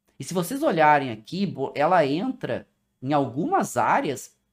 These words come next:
aqui na margem, principalmente na margem esquerda, aqui no Medoc, em algumas áreas aonde vai ter um afloramento maior desses solos mais quentes, principalmente pedra.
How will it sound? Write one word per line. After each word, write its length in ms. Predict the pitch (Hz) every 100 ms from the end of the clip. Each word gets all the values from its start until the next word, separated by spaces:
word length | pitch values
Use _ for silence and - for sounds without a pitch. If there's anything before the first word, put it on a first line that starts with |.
| _ -
aqui 540 | 151 - - 208 339
na 120 | 330
margem, 520 | 180 139 131 117 120 104 -
principalmente 640 | 170 202 - 170 185 202
na 120 | 247
margem 400 | 156 120 110 127
esquerda, 840 | 120 - 123 117 117 117 151 160 - _ _ _ _ _ _
aqui 320 | - 151 -
no 120 | 190
Medoc, 600 | 170 135 107 110 135 - - _ _ -
em 100 | 156
algumas 680 | 180 165 170 370 403 175 -
áreas 600 | 120 170 - 120 - - _ _ _
aonde 840 | 147 156 170 202 208 208 233 226 - _ _ _ _ _ -
vai 300 | 151 185 208
ter 720 | 208 214 220 233 233 226 _ _ -
um 80 |
afloramento 720 | 196 202 208 220 202 226 233
maior 320 | 214 185 175 180
desses 240 | 175 -
solos 300 | 165 165 165
mais 240 | 160 156
quentes, 200 | - 165
principalmente 460 | 165 180 180 185 -
pedra. 580 | - 170 175 135 110